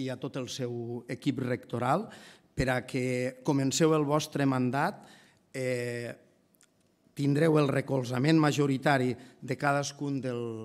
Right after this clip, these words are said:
dels estaments universitaris, no? Amb, amb, amb compromisos clars, que a més els heu presentat amb el vostre,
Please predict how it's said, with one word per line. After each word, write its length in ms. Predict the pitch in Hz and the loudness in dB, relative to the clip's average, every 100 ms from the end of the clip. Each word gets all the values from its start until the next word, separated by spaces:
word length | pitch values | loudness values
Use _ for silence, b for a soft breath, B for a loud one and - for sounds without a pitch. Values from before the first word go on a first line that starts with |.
| 113 135 | -14 -12
dels 240 | 123 113 127 | -10 -8 -6
estaments 420 | - 123 139 127 | -4 0 0 2
universitaris, 920 | 139 123 131 - 120 123 139 190 110 | 2 2 -2 -4 -4 -2 0 0 0
no? 220 | 135 214 294 B B B _ | 0 0 -2 B B B _
Amb, 460 | 127 113 120 107 110 - 135 | -10 -8 -8 -10 -12 -12 -6
amb, 220 | 139 135 - - 107 | -4 -4 -12 -14 -12
amb 300 | 104 110 - | -10 -10 -4
compromisos 640 | 143 135 131 143 131 131 - | -4 -2 -2 0 -2 -4 -6
clars, 320 | 143 143 180 | -4 -2 -2
que 120 | - 127 | -6 -10
a 60 | 110 | -8
més 160 | 120 | -10
els 140 | 131 113 | -10 -10
heu 80 | 120 | -10
presentat 460 | - 113 113 107 117 | -10 -10 -8 -8 -8
amb 140 | 110 107 | -8 -8
el 20 | |
vostre, 600 | 110 110 - 110 107 107 | -8 -10 -12 -10 -10 -12